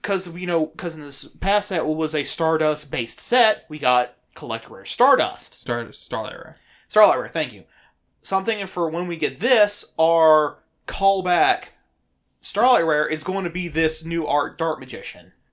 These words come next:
Speaker 2: It could be, but I think they're trying to do all the signer dragons right now.
Speaker 1: Well,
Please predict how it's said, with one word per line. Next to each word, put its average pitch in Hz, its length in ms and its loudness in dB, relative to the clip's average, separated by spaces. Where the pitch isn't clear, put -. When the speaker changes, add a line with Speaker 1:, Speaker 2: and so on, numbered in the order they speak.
Speaker 2:
It 196 160 -4
could 160 240 0
be, 196 180 -4
but 170 160 -2
I - 20 -2
think 269 180 -8
they're 294 100 -6
trying 180 180 -6
to 170 60 -6
do 156 80 -4
all 143 80 0
the 120 80 -8
signer 110 400 -8
dragons 101 360 -10
right 101 200 -12
now. 98 320 -16
Speaker 1:
Well, 214 280 0